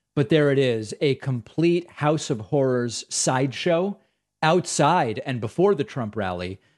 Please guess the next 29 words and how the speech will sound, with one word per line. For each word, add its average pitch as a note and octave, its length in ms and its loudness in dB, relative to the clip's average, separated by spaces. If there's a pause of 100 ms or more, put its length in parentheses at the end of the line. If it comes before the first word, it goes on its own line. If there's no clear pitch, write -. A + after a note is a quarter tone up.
(160)
But D3 140 2
the C3 80 -2
scariest G#3+ 640 2
moment, B3 420 -2 (380)
probably E3 400 2
the D3 80 -2
Trump D3 340 -6
rally C#3 340 0
itself, A#2 560 -2
those B2 280 -2
incredibly C3 840 0 (120)
cult-like D#3+ 720 0
moments G#2+ 580 -6 (400)
with C3 280 2
his, A2+ 340 -4
uh, B2+ 160 -2
fans B2 720 -2 (320)
holding D#3 440 2
up C#3+ 200 -2
one C3+ 280 -2
finger. A2 600 -4 (600)
And A2 140 -2
if G#2+ 160 -4
you D3 160 2
know D#3 160 2
what C3+ 280 0
that B2+ 180 -2
was A2 160 -6
about G2+ 480 -2